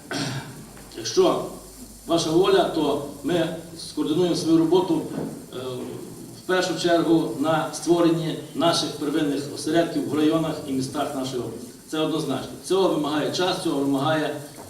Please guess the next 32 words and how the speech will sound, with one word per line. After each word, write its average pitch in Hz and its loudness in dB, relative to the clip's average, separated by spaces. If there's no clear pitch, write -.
е, - -12
ситуація. - -2
Після 165 -2
того, 214 2
е, 131 -4
в - -6
нас 180 0
є 156 4
у 151 -2
планах 175 0
організація 156 0
обов'язково 139 4
дитячо-юнацьких 151 0
змагань. 135 0
Чи 143 -8
це 175 -2
будуть 170 4
кубки, 180 4
чи - -2
це 160 -4
будуть 156 0
чемпіонати, 160 0
ми 147 -2
побачимо 151 0
від, 160 8
е, 123 -6
кількості 151 2
команд, 170 0
бо 143 0
специфіка 175 2
футзалу 165 2
яка? 139 -2